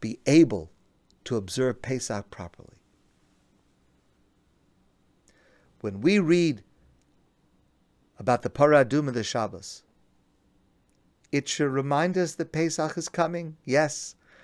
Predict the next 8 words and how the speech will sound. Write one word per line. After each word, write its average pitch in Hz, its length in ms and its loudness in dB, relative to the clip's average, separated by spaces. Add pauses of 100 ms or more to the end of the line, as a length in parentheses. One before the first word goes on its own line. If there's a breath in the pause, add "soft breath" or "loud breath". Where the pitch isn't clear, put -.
(420 soft breath)
Pesach 123 540 -2
is 143 120 -4
coming 151 400 -4
in 110 140 -8
just 113 260 -6
over 123 220 -2
three 131 260 -8
weeks. - 540 -10